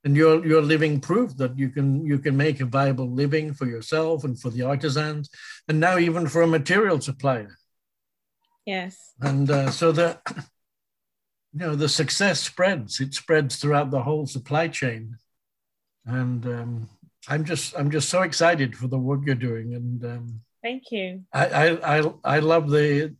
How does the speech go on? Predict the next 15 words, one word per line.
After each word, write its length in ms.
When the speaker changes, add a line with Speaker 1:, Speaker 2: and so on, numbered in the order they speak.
Speaker 1:
you 100
know, 100
your, 360
your 220
attitude 480
from 200
start 360
to 60
finish. 460
It's, 460
it's 360
clearly 400
from 220
the 80
heart. 440